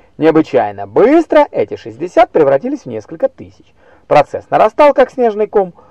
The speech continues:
вплоть до Ливанской войны тысяча девятьсот восемьдесят второго года. Предлагая арабским государствам отдуваться за свои действия, подпольщики-палестинцы – продолжали борьбу.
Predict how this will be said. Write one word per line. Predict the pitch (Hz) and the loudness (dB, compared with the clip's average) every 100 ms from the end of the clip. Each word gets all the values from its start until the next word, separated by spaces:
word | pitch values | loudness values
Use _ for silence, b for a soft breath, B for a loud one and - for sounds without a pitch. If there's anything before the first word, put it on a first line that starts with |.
| b | b
вплоть | _ 185 185 | _ -4 -2
до | 156 | 0
Ливанской | 180 180 165 - 156 | 0 0 0 0 0
войны | 156 190 269 | 2 0 -2
тысяча | 262 170 - | -6 -12 -14
девятьсот | 123 151 - 220 | -12 -8 -6 -6
восемьдесят | 160 110 113 _ | -8 -14 -18 _
второго | - 156 190 | -2 0 0
года. | 180 123 - _ _ _ b b b b | -2 -6 -16 _ _ _ b b b b
Предлагая | - 127 147 175 180 | -4 0 2 4 4
арабским | 185 135 131 | 4 0 -8
государствам | 123 123 151 127 - 117 | -14 -8 -2 -2 -4 -10
отдуваться | 127 127 151 123 - 110 | -8 -4 -2 -2 -6 -14
за | 107 | -16
свои | - 127 | -6 -6
действия, | 110 113 226 277 - - | -6 -10 -10 -8 -12 -12
подпольщики-палестинцы – | - 120 202 202 - 202 165 160 - 254 285 - 262 b b b b | -12 -8 -6 -6 -12 -8 -6 -6 -6 -6 -6 -10 -16 b b b b
продолжали | - 135 123 120 202 202 - _ | -4 2 2 4 2 0 -6 _
борьбу. | 127 123 98 | -2 -2 -6